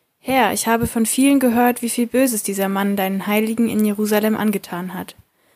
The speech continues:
Auch hier hat er Vollmacht von den Hohepriestern, alle zu fesseln, die deinen Namen anrufen.“ Der Herr aber sprach zu ihm: „Geh nur, denn dieser Mann ist mir ein auserwähltes Werkzeug.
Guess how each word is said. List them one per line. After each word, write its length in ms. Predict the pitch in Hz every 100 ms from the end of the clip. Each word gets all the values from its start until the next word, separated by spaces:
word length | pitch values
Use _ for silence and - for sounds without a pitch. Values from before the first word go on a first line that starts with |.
| _ -
Auch 140 | 214
hier 300 | - 262 277
hat 140 | 220 -
er 100 | 196
Vollmacht 480 | - 233 233 214
von 160 | - 208
den 180 | 202 202
Hohepriestern, 800 | 233 233 - 202 - 180 185 202
alle 280 | - 233 254
zu 120 | -
fesseln, 540 | 214 220 226 - 254 240
die 120 | 202
deinen 280 | 196 196 196
Namen 300 | 196 220 233
anrufen.“ 600 | 208 202 185 - 180 190 _ _ _ _ _ _ _ _ _ _
Der 80 | 214
Herr 240 | 208 254 240
aber 160 | 226
sprach 360 | 214 - 202 214
zu 160 | -
ihm: 280 | 202 220 214 - _ _ _ _ _
„Geh 200 | 247 254
nur, 280 | 214 180 196 - _ -
denn 180 | 214 214
dieser 260 | 226 262 262
Mann 280 | 220 220 226
ist 260 | 220 -
mir 140 | 220 196
ein 80 |
auserwähltes 680 | - 202 220 208 208 - -
Werkzeug. 540 | 185 185 - 180 185